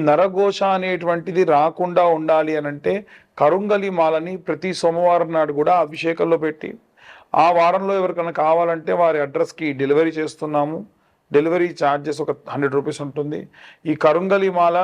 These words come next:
గోత్రనామాలు కనుక పంపిస్తే, ముందుగా సోమవారం కంటే ముందు మీ గోత్రనామాలు చదివి మరీ కరుంగలి మాలకి అభిషేకం చేయించి, రుద్రాభిషేకం చేయించి మీకు పంపించడం జరుగుతుంది. పూజాది క్రతువుకు ఛార్జ్ లేదు, కరుంగలి మాలకు మాత్రం వెయ్యి నూట పదహారులు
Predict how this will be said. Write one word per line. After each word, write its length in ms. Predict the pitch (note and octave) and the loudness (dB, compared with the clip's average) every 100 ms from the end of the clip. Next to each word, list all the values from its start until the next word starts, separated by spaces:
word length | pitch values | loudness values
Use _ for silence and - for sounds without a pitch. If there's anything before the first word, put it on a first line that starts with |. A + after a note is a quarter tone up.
| F3 D3 | 0 0
గోత్రనామాలు 680 | F3 E3+ F#3 F#3 F3+ F3+ E3 | 0 0 2 2 4 2 0
కనుక 180 | E3 D#3+ | -2 -2
పంపిస్తే, 440 | D#3 D3+ D3+ - F3+ F3 | -2 -2 -10 -2 -2 0
ముందుగా 320 | D#3+ D#3 E3 E3+ C#3+ | -2 2 4 2 0
సోమవారం 400 | D#3 D3+ D#3 D#3 D3+ | -4 0 0 0 -6
కంటే 200 | D3 D3 C#3+ | -6 -6 -4
ముందు 200 | D#3 G#3+ G#3 - _ D#3+ | -2 -4 -4 -20 _ -4
మీ 80 | E3 C#3+ | 0 2
గోత్రనామాలు 680 | E3+ E3+ F#3 F#3 F3+ F3 E3 - | 2 2 0 0 0 0 -2 -2
చదివి 300 | C#3+ D#3 F3 | -2 0 0
మరీ 140 | E3+ F#3 F3+ | 0 0 -2
కరుంగలి 440 | D#3 D#3+ D#3+ D#3 D3 | -2 0 0 2 2
మాలకి 520 | C#3+ D3 C#3+ - E3 C#3+ | 2 0 -4 -8 -2 0
అభిషేకం 420 | C#3 D3 D#3+ D#3+ C#3+ | -2 -4 -2 -2 -2
చేయించి, 440 | C#3+ C#3+ C#3+ F3+ D3 C3 - _ C#3+ | -6 -6 -6 -4 -4 -6 -20 _ -8
రుద్రాభిషేకం 680 | C#3 E3 F3 E3 E3 E3 C#3+ | 0 2 2 -2 -6 -6 -4
చేయించి 240 | C#3+ C#3+ D#3+ | -4 -4 -8
మీకు 120 | D3+ C#3 | -4 -4
పంపించడం 360 | C3+ C#3 C#3 C3+ | -2 -4 -4 -6
జరుగుతుంది. 440 | C3 C3 B2+ C#3 F#3 - - _ D3+ | -8 -12 -12 -10 -12 -18 -20 _ -2
పూజాది 360 | F3+ G3 F#3+ E3 | 2 2 2 -4
క్రతువుకు 340 | D#3+ F3 E3 D#3 | -4 -4 0 0
ఛార్జ్ 260 | D#3 D#3 D#3 | 0 -2 -4
లేదు, 140 | D#3+ F3 D#3 | -2 0 0
కరుంగలి 440 | D#3 E3+ E3+ E3 D#3 | 0 -2 -2 -2 0
మాలకు 260 | D3 D3 C3+ | 0 0 -2
మాత్రం 240 | C#3 C#3+ E3 D3 | -2 -2 -2 -2
వెయ్యి 120 | D3 | 0
నూట 120 | C#3+ C#3 | 0 0
పదహారులు 360 | C3 C3 D3+ | 2 0 0